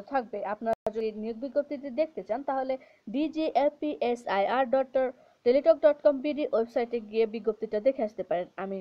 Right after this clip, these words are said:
ডেসক্রিপশনে লিঙ্কটা দিয়ে দিব। তো এই ছিল জেলা পরিবার পরিকল্পনা কার্যালয় সিরাজগঞ্জের সংশোধিত নিয়োগ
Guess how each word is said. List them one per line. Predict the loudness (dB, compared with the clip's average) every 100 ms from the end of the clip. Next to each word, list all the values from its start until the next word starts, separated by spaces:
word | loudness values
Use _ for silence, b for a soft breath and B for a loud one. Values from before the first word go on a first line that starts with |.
| -6
ডেসক্রিপশনে | -6 -4 -8 -2 -2
লিঙ্কটা | -2 2 2
দিয়ে | 2 -2
দিব। | -2 -2 b b _ _ _ _ _ _ 0
তো | 6 6
এই | 6
ছিল | 6 10 10 8 _ _ 2
জেলা | 4 6
পরিবার | 4 2 2
পরিকল্পনা | 0 0 -4 -4 0
কার্যালয় | 0 2 0 0
সিরাজগঞ্জের | 2 2 2 0 4 2 2
সংশোধিত | -6 -4 -4 0
নিয়োগ | 0 0